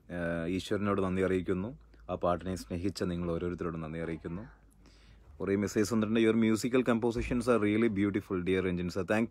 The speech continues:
you, ടിജിൻ ടൈറ്റസ്. Thanks a lot. ഏഹ്, കൊറോണയൊക്കെ നന്നായിട്ട് പോകുന്നു, നിങ്ങളെപ്പോലെ തന്നെ ഞാനും. <laughs> കൊറോണ ആശങ്കയോടും കൊറോണയോടൊപ്പം ജീവിച്ചും ക-,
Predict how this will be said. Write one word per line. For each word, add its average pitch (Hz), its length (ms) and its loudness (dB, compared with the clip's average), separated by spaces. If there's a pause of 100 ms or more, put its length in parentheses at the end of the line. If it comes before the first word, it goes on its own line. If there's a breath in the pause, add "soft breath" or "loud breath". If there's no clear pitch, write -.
you, 127 120 2
ടിജിൻ 107 320 2
ടൈറ്റസ്. 98 420 0 (120)
Thanks 104 400 -2
a 85 60 -2
lot. 85 160 -4 (920 soft breath)
ഏഹ്, 95 140 -2
കൊറോണയൊക്കെ 123 520 8
നന്നായിട്ട് 120 380 6
പോകുന്നു, 117 320 4
നിങ്ങളെപ്പോലെ 101 540 0
തന്നെ 104 120 0
ഞാനും. 95 340 -2 (120)
<laughs> 113 300 2
കൊറോണ 98 540 2
ആശങ്കയോടും 95 880 0 (380 soft breath)
കൊറോണയോടൊപ്പം 92 1000 0
ജീവിച്ചും 92 600 -4 (640 soft breath)
ക-, 90 180 0